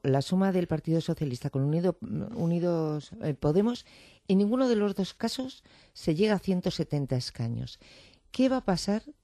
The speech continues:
Tania, si volvemos otra vez a la situación del día,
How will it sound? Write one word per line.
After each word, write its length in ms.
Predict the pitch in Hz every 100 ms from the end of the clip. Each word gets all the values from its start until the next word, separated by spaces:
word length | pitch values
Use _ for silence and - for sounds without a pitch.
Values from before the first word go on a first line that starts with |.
| -
Tania, 360 | 180 202 220 -
si 160 | - 170
volvemos 460 | 151 156 190 196
otra 160 | - 156
vez 240 | 180 - - _
a 100 | 165
la 140 | 156
situación 540 | 151 160 143 - 180 220
del 300 | 160 135 143
día, 260 | 165 185